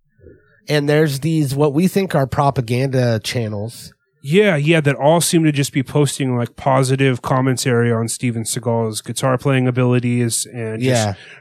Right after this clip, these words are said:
Speaker 2: really strange things that I, I can't imagine
Speaker 1: There's, like, this
Speaker 2: anybody
Speaker 1: guy, and it's like, "Steven plays guitar," and he's, like, a guy, and he's answering the internet's questions and playing guitars, and he's like, "Steven Seagal, I listened to his album, and, uh,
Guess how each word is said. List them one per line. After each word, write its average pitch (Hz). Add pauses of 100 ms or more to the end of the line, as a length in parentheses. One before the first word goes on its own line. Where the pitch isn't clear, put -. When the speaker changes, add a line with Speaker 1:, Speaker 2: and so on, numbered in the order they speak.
Speaker 2:
really 226
strange 139
things 135
that 123
I, 120
I 123
can't 139
imagine 120
Speaker 1:
There's, 147
like, 160
this 165
Speaker 2:
anybody 113
Speaker 1:
guy, 151
and 170
it's 160
like, 139
"Steven 202
plays 170
guitar," 160 (340)
and 127
he's, 127
like, 123
a 123
guy, 123
and 123
he's 117
answering 123
the 120
internet's 127
questions 131
and 123
playing 131
guitars, 131
and 139
he's 139
like, 113 (400)
"Steven 190
Seagal, 151
I 147
listened 156
to 147
his 127
album, 131
and, 110
uh, 113